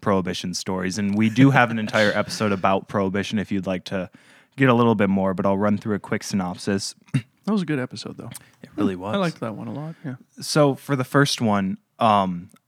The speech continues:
Speaker 1: there's just kind of an, an old tale that a traveler visited town and came up to a Frankenmuth local and asked, "Hey, this is during Prohibition, mind you, where can I get a beer?" And the, the local just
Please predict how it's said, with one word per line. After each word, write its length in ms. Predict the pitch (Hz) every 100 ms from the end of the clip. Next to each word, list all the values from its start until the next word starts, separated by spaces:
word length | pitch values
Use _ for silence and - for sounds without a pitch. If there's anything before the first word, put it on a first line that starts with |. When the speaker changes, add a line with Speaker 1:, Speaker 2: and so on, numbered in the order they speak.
| _ -
Speaker 1:
there's 180 | 113
just 180 | 107 113
kind 200 | - 110
of 100 | 95
an, 220 | 92 90 -
an 120 | 110 208
old 300 | 220 208 -
tale 260 | - 101 95
that 160 | 95
a 60 | 95
traveler 420 | - 104 95 95
visited 420 | 92 92 90 92
town 440 | 85 95 90 90 - - - - _
and 340 | 120 113 104 104
came 180 | 131 110
up 140 | 107
to 160 | - 107
a 20 |
Frankenmuth 540 | - 98 101 98 92
local 540 | 101 92 95 98 95 -
and 460 | 107 101 92 92 87
asked, 360 | 104 92 95 - _
"Hey, 340 | 110 92 85 - _ _
this 220 | 113 107
is 80 | 104
during 240 | 107 131
Prohibition, 460 | 127 123 101 95 95
mind 240 | 92 85
you, 100 | 87 113 _ _ _ _
where 340 | - 107 107
can 140 | 101 101
I 60 |
get 120 | 92 90
a 60 |
beer?" 360 | 87 92 87 90
And 180 | 110 104
the, 220 | 101 95
the 140 | 95 110
local 420 | 131 123 101 92 -
just 340 | 107 92 -